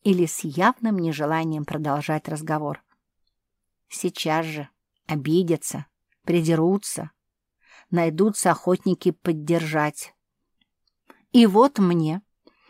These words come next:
вскоре после того реферата, который меня так расстроил,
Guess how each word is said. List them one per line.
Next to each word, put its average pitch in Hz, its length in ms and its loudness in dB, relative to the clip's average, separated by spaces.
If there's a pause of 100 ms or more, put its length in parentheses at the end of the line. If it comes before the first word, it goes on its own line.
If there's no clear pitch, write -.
вскоре 185 640 0 (460)
после 262 400 4
того 190 320 2
реферата, 175 680 -2 (340)
который 170 340 0
меня 175 320 2
так - 280 -6
расстроил, 156 680 -4